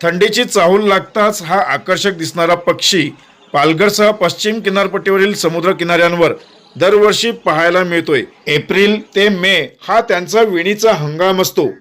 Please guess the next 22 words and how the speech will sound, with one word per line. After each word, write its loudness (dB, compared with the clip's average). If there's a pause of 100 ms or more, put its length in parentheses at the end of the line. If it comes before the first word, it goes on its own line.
(360)
मराठीत -2
या 4
स्थलांतरित 0
पक्ष्याला 0
चक्रवाक -2 (120)
किंवा -4
ब्राह्मणी 0
बदक 2
असेही 2
म्हणतात. -2 (580)
मानेभोवती 2
काळं 2
वर्तुळ, 2 (420)
पंखात -2 (160)
काळे, 4
पांढरे 0
आणि -2
हिरवे 0
पट्टे, 0 (400)
शेपटीचा 0
काही 2
भाग 0